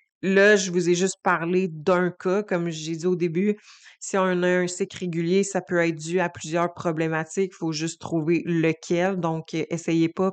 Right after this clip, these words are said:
plein d'affaires, là. Faites pas du essai-erreur, là. Consultez un professionnel pour vous aider avec ça, qui va être capable de bien vous évaluer,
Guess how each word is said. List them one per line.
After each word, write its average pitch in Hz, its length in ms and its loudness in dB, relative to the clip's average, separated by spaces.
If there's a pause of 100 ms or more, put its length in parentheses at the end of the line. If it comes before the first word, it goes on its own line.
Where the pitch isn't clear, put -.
(100)
plein 175 260 -2
d'affaires, 175 480 -2
là. 175 180 -2 (360)
Faites 175 140 -2
pas 208 120 8
du 175 180 6
essai-erreur, 165 720 2
là. 170 120 0
Consultez 180 560 -2
un 185 80 2
professionnel 160 760 -2
pour 160 140 -10
vous 151 180 -8
aider 160 200 2
avec 160 240 -2
ça, 180 180 0
qui 175 140 -8
va 151 80 -2
être 147 80 -12
capable 160 400 -2
de 151 80 2
bien 170 280 0
vous 151 260 -6
évaluer, 165 640 0